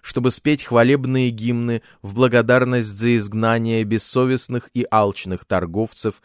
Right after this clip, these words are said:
из святого храма. К этому времени на месте событий появилось несколько священников, и один из них сказал Иисусу: «Разве ты не слышишь, что говорят дети левитов?»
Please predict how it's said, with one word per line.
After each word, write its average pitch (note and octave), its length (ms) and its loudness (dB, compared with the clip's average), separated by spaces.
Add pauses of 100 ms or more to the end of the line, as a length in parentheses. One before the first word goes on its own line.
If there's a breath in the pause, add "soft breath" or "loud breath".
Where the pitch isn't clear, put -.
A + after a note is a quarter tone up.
(200 soft breath)
из A2+ 140 -4
святого F2+ 600 -2
храма. D#2 540 -6 (760 soft breath)
К - 60 -8
этому G2 260 -2
времени B2 380 0
на G#2 140 -2
месте G2 340 -6
событий B2+ 560 -2
появилось C#3 560 0
несколько A2 480 -4
священников, D#2 960 -8 (260 soft breath)
и G2 200 -2
один A2+ 340 -2
из G#2+ 140 -2
них A#2+ 160 -4
сказал A2 500 0
Иисусу: E2 560 -10 (400 soft breath)
«Разве A#2 380 2
ты C3 160 0
не A2 120 -2
слышишь, C3+ 520 -4
что - 320 0
говорят A#2 560 2
дети G#2+ 460 -4
левитов?» A2 760 -2